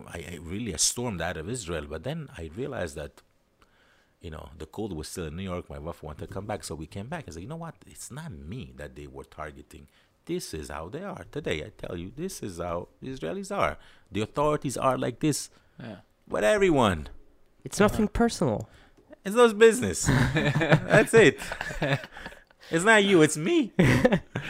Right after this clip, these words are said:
Speaker 1: So, uh, it is, um, uh, it is a, look, I never
Speaker 2: In,
Speaker 1: heard
Speaker 2: in what ways did you encounter this?
Speaker 1: I, I, I,
Speaker 2: In what?
Speaker 1: for many ways. I, I haven't learned Hebrew yet, uh, shamefully. So for me, it's extra hard, you know.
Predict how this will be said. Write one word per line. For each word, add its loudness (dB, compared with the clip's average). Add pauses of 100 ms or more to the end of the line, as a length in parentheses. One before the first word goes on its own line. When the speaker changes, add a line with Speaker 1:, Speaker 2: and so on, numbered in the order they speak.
(760)
Speaker 1:
So, 8
uh, 8
it -8
is, -2
um, -2 (720)
uh, -14 (240)
it -8
is -6
a, -6 (220)
look, -12
I -10
never -6
Speaker 2:
In, 2
Speaker 1:
heard -2
Speaker 2:
in 0
what 2
ways -2
did -14
you -4
encounter -10
this? -14
Speaker 1:
I, -2
I, -4
I, -2
Speaker 2:
In -6
what? -6
Speaker 1:
for -8
many -12
ways. -12 (100)
I, -8
I -8
haven't -6
learned -8
Hebrew -16 (580)
yet, -12 (300)
uh, -14
shamefully. -12 (460)
So -2
for -8
me, -6
it's -8
extra -10
hard, -14 (180)
you -18
know. -16